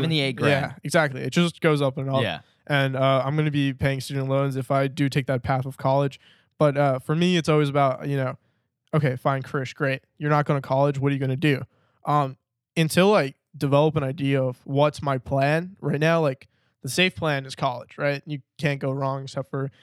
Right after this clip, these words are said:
Speaker 2: you know, whatever money costs, you know, whatever.
Speaker 1: You can go wrong if you, like, study in,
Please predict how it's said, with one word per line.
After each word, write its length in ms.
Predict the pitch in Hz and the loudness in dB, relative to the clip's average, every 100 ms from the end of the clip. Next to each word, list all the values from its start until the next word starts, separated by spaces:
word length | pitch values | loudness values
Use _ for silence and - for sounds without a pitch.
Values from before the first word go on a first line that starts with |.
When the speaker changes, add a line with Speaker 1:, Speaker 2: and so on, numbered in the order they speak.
| _ | _
Speaker 2:
you 60 | - | -2
know, 140 | 139 | 2
whatever 360 | 131 135 135 131 - | 4 2 2 -2 -6
money 340 | - 139 139 | 0 0 0
costs, 580 | 127 135 131 131 - - - | -2 -2 -2 -4 -10 -14 -8
you 80 | 143 | -4
know, 180 | 131 | -4
whatever. 300 | 127 139 139 | -4 0 0
Speaker 1:
You 80 | 135 | 2
can 180 | 165 196 | 2 2
go 140 | 170 | 2
wrong 320 | 127 113 113 110 | 2 2 0 -2
if 220 | 101 - | -4 -4
you, 160 | 107 104 | -4 -4
like, 180 | 98 | -4
study 460 | 92 - 104 98 95 | -6 -8 -6 -6 -6
in, 360 | 87 85 87 | -6 -8 -10